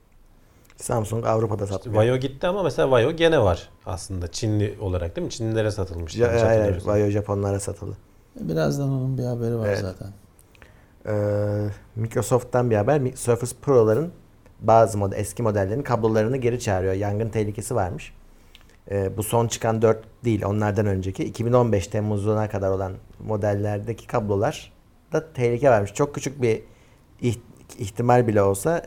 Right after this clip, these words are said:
Speaker 1: tabii ki hepsini çağırıyorlar.
Speaker 2: Ya şu zamana kadar bir şey olmadıysa bundan sonra olmaz diye düşünüyor insan ama.
Speaker 1: Yok işte,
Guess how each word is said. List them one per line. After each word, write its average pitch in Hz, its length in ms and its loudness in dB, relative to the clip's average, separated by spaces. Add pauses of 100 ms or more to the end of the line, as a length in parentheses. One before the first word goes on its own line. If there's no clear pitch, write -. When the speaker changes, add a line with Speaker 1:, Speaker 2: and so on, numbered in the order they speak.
(100)
Speaker 1:
tabii 98 240 -2
ki 120 120 0
hepsini 95 280 -2
çağırıyorlar. 92 480 -2
Speaker 2:
Ya 98 240 -2
şu 104 260 -4
zamana 107 420 2
kadar 101 320 0
bir 95 60 -6
şey 104 220 -4
olmadıysa 98 500 -2
bundan 98 240 -2
sonra 107 240 -6
olmaz 113 460 -2
diye 98 140 0
düşünüyor 95 280 -4
insan 90 220 -2
ama. 135 200 0 (220)
Speaker 1:
Yok 101 180 -2
işte, 101 240 -10